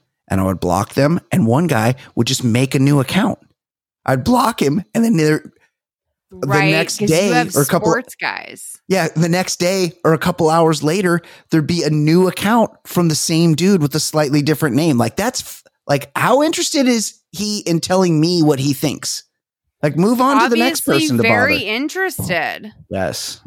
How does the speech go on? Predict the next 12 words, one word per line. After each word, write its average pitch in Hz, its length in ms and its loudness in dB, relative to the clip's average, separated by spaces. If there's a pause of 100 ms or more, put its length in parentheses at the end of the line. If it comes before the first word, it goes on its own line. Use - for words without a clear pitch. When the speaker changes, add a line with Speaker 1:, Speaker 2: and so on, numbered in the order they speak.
Speaker 1:
Okay, 170 180 -2
here's 262 100 4
Speaker 2:
Obviously 339 380 -2
Speaker 1:
more. - 20 -2
Speaker 2:
very 320 260 0
interested. 302 420 -6
I 226 100 0
mean, 302 240 0
we've 302 240 -2
discussed 262 440 -4
this, 233 180 -8
though. 170 300 -2